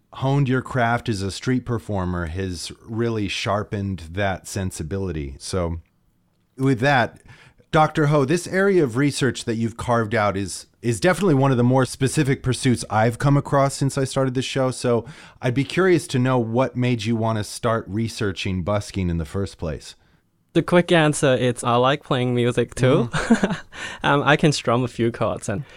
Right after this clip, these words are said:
Speaker 2: um, I did dream becoming a rock star.
Speaker 1: Haven't we all?
Speaker 2: <laughs> And so, um, anyways, um, I was born in Hong Kong, and, um,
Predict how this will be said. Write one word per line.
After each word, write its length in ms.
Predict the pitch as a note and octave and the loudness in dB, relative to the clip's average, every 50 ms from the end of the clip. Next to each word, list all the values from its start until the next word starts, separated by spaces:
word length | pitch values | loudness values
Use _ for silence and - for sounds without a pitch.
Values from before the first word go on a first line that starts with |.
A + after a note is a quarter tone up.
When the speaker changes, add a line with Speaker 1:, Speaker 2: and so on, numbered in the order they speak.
| - - - - | -20 -20 -14 -6
Speaker 2:
um, 580 | - C#3+ C3+ C3+ C3+ C3+ C3 C3 C3 B2+ C3 - _ _ _ - | -2 0 2 2 2 2 2 0 0 -2 -6 -8 _ _ _ 2
I 100 | D#3+ F3 | 2 2
did 140 | E3+ G#3+ G#3 | 4 2 0
dream 460 | E3 F#3+ G3+ F#3+ D#3 A#2+ A2+ A2+ - _ _ _ _ _ _ - | 2 4 4 4 4 4 2 -2 -6 _ _ _ _ _ _ 0
becoming 440 | D#3 C3+ - G#3+ D#3+ C#3+ D3 C3 A#2+ | 0 0 4 4 4 4 4 4 2
a 40 | A2 | 2
rock 220 | A2 A2 A#2 - | 2 2 0 0
star. 280 | - - C#3 E3 - - - - _ _ | 2 4 4 4 4 2 -4 -20 _ _
Speaker 1:
Haven't 300 | - G#2+ B2 B2 B2 B2+ | -2 0 2 4 6 6
we 100 | B2 B2 | 6 6
all? 240 | A#2+ A2+ G#2+ G2+ - - | 6 6 4 2 0 2
Speaker 2:
<laughs> 680 | - D3 A#2+ - - - - - - - - - - - | 2 2 2 0 -8 -10 -16 -14 -16 -14 -14 -14 -10 -6
And 180 | A#2 A2+ B2 - | -2 -2 -2 2
so, 280 | - D#3+ C#3 C3+ C3+ - | 4 6 6 6 4 4
um, 220 | C#3+ C#3+ C#3+ C3 - | 2 2 2 2 2
anyways, 420 | E3+ F#3+ F3 D#3 C#3+ C3 - - - - - - - | 4 4 6 6 6 4 2 -2 -16 -20 -16 -4 0
um, 260 | C#3+ C#3+ C#3 C3 - - | 2 2 2 0 0 2
I 60 | D3+ D#3 | 4 4
was 120 | D#3 C#3+ | 4 4
born 220 | - F#3 F#3+ F#3+ F#3 | 4 6 6 8 8
in 120 | E3 D#3 | 6 6
Hong 180 | D#3+ D3 C3+ B2+ | 4 4 2 2
Kong, 460 | - D#3+ D#3 C3+ A#2+ A#2+ C3+ D#3 - - - | 4 4 4 6 4 4 2 0 -2 -2 -2
and, 340 | C3+ C3 B2+ B2+ B2+ B2+ | 0 2 2 2 2 0
um, 480 | B2 B2 A#2+ B2 A#2 A#2 A2 G#2+ - - | 0 0 2 2 2 2 0 -2 -4 -6